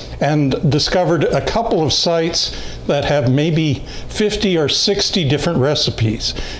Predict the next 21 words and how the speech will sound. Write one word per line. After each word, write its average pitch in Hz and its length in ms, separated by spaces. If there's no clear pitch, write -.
using 151 400
everything 180 880
from 113 300
small 156 560
eggplants 175 840
up 131 200
to 123 100
tomato 151 520
slices, 165 760
kale 180 640
with 139 300
different 165 340
kinds 151 400
of 113 160
cheese, 170 720
all 180 600
kinds 151 380
of 151 100
interesting, 143 960
uh, 123 240
chips - 720